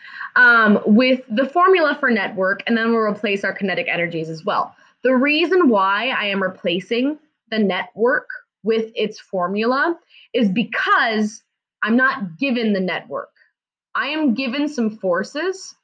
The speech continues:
I'm given a distance. Yeah, we're gonna need to replace that with its formula. So F net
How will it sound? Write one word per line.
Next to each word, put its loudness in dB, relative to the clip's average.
I'm 0
given -2
a 0
distance. -6
Yeah, 0
we're 2
gonna 0
need 0
to -4
replace -2
that -4
with -6
its -20
formula. -8
So -4
F 0
net -2